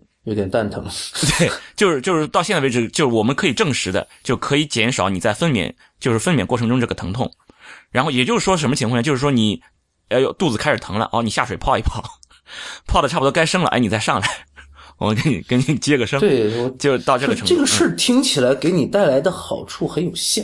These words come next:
Speaker 2: 嗯。对，其实可能就，就达到这个、这个程度。至于其他的，比如说什么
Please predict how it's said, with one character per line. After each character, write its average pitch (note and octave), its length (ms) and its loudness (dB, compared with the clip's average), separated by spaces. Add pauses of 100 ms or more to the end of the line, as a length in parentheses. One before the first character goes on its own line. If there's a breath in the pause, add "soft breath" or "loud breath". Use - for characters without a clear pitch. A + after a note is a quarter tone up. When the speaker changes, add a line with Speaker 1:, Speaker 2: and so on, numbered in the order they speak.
Speaker 2:
嗯。 - 60 -16
对， A2+ 260 0
其 C3 200 -2
实 D3+ 160 0
可 - 140 -4
能 B2 120 2
就， E3+ 180 2 (140)
就 E3+ 120 0
达 B2+ 120 2
到 D3 80 0
这 D#3+ 140 -2
个、 G2 80 -6
这 G3+ 140 0
个 A#2+ 100 2
程 F#2 220 -8
度。 E2+ 180 -6 (180 loud breath)
至 G3 120 2
于 G3 80 2
其 - 240 0
他 G2+ 180 0
的， D3+ 160 2
比 G2+ 140 -6
如 F#2 180 -4
说 D#3 240 0
什 C3 120 -4
么 A#2 240 2